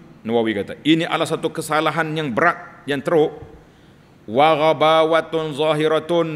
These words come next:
kebodohan yang sangat melampau. Fa kaifa tuksarun nufus,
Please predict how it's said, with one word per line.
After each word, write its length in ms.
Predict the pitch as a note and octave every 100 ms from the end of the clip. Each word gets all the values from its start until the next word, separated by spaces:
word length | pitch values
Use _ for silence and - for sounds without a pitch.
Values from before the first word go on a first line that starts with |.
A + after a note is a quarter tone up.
| C3+ - -
kebodohan 640 | - B2+ D3+ D#3+ C#3+ E3 D#3 C#3
yang 160 | D#3+
sangat 320 | D#3 D#3+ E3
melampau. 640 | C#3 D#3 D3 E3 D#3+ C#3+ - - - _ _ _ _ _ _ _ _ _ _ -
Fa 220 | D3 C3+
kaifa 640 | - C#3 A#2 F2+ - - - _ _ _ _ _ _ _ _ _ _ -
tuksarun 560 | - B3+ - F#3 E3+ D#3
nufus, 840 | D3+ D3 G3 F3 D#3 - - -